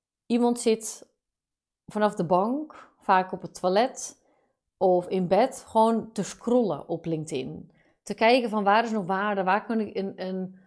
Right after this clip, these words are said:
een, eh, inzicht vandaan halen, waar ik inspiratie van krijg, waar ik enthousiast van word, waar ik iets van leer. Iemand zit daar doorheen te scrollen en is niet eens altijd op zoek naar meesterwerken of e-books of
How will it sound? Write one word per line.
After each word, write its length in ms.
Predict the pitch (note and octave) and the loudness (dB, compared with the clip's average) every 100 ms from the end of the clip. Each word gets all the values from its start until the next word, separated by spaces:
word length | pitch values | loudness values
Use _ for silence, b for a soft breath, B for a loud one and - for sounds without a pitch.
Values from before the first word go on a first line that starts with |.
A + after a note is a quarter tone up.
| b b b | b b b
een, 400 | - F3+ F3+ F3+ | -10 -8 -6 -8
eh, 500 | - E3+ E3+ E3+ F3 | -8 -6 -4 -6 -2
inzicht 400 | A3+ C4 B3 A#3 | 2 2 2 -4
vandaan 400 | A3+ G3 F#3+ G#3+ | -4 0 2 0
halen, 340 | G#3 G3 G3 F#3 | -2 -2 0 0
waar 100 | F3+ | -2
ik 80 | - | -4
inspiratie 580 | F#3 - G3 F#3+ G3 | -10 -2 0 0 -4
van 120 | F3+ F3+ | -10 -6
krijg, 460 | G3 F3 F3+ F3+ | -2 -2 -2 -4
waar 180 | F3 E3+ | -2 -2
ik 80 | E3+ | -4
enthousiast 460 | E3+ - A3 G#3 | -10 -6 -4 -4
van 180 | - F#3 | -4 -6
word, 260 | E3+ F3+ F3 | -2 -4 -2
waar 160 | E3 | -4
ik 80 | E3+ | -4
iets 180 | F3 F3+ | -8 -8
van 140 | G3 | -4
leer. 400 | G3 A3 G#3 G3+ G3+ b b b | 0 2 2 -2 -8 b b b
Iemand 320 | C4 C#4+ C4+ | 0 2 2
zit 120 | A#3+ | 2
daar 160 | G#3+ F3+ | 2 0
doorheen 320 | E3+ F3+ A#3+ | 0 0 -2
te 80 | A3+ | -4
scrollen 580 | - - D#3 D3 D3 - b b b | -12 -10 -8 -6 -8 -10 b b b
en 340 | - G#3 G#3 - | 2 4 2 -2
is 220 | A#3 A#3+ | -2 0
niet 140 | G#3+ G#3 | 0 0
eens 260 | G#3+ A3 | 0 0
altijd 220 | G3 F#3 | -4 -4
op 120 | - - | -8 -4
zoek 220 | G#3+ G#3 | -6 -4
naar 280 | F#3 F3 - | -4 -4 -4
meesterwerken 760 | F#3 F#3+ G3 F#3+ F3+ F3+ F3 - | 0 0 0 -4 -2 -2 -4 -8
of 160 | - - | -10 -4
e-books 720 | G#3+ G3 D#3+ F3+ - - - | -2 -2 -4 -8 -10 -18 -6
of 300 | G3 E3 | -6 -6